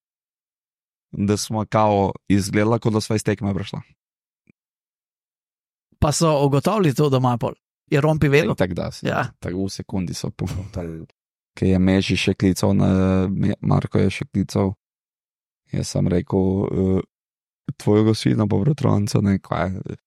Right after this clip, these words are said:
Speaker 1: malo roko vzem, ne vem, kva.
Speaker 2: Aha. A
Speaker 1: <laughs>
Speaker 2: Rompija
Speaker 1: Glavno.
Speaker 2: ali od, eh, Jerneja?
Speaker 1: Rompija.
Speaker 2: Aha,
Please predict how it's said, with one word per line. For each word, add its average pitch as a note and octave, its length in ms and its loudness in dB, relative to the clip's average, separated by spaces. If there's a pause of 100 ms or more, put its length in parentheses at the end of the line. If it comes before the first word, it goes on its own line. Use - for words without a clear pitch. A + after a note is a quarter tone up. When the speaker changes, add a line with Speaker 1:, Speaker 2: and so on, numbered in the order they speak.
(1040)
Speaker 1:
malo G#2 360 2
roko G2+ 320 0
vzem, F#2 200 0
ne F#2 160 2
vem, F#2 180 0
kva. F#2+ 200 -4 (200)
Speaker 2:
Aha. - 320 2 (1120)
A D3+ 80 2
Speaker 1:
<laughs> - 0 -
Speaker 2:
Rompija G3 420 4
Speaker 1:
Glavno. D#3+ 120 0
Speaker 2:
ali E3 200 2
od, D3+ 160 0
eh, - 240 -10 (120)
Jerneja? C#3 180 4
Speaker 1:
Rompija. A2+ 400 2
Speaker 2:
Aha, C#3 260 -10